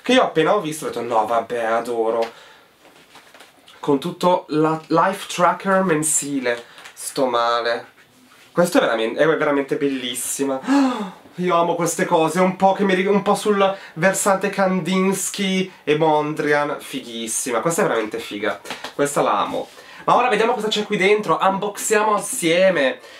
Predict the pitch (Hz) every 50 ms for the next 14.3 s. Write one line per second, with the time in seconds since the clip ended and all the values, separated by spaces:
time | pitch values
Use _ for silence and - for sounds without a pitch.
0 | - - - 165 170 147 143 127 123 120 127 135 156 151 135 135 104 101 110 127
1 | 135 120 113 - - - - 220 226 220 214 208 214 208 214 226 220 233 240 240
2 | 247 233 - 175 147 139 143 147 - 214 220 233 233 180 - - 151 143 139 139
3 | 147 147 - - - 190 214 285 - _ _ _ _ - - - - - - -
4 | - - 175 156 143 123 117 113 107 - - 196 220 226 226 226 165 139 143 131
5 | 120 120 131 135 135 139 151 156 151 160 156 - - - - - - - - -
6 | - - 139 127 127 131 143 143 _ _ _ - - - - - - - 156 143
7 | 131 131 127 123 - - 143 127 - - 165 143 139 - 151 160 170 170 165 165
8 | 175 175 - - 185 175 - - - 151 123 120 117 127 127 - - 170 196 226
9 | 226 - - - - - - - - 143 147 160 160 151 - - 156 156 156 175
10 | 185 185 196 202 - - 156 143 139 135 - 185 175 143 135 - - 240 - -
11 | 214 208 208 208 208 208 208 214 220 214 226 226 - - - - - - 120 123
12 | 127 127 120 120 120 - - 170 170 170 165 151 139 131 143 139 - 143 - 147
13 | - 151 151 220 196 180 180 185 165 139 135 - - 147 127 120 120 123 123 123
14 | 147 160 190 214 247 254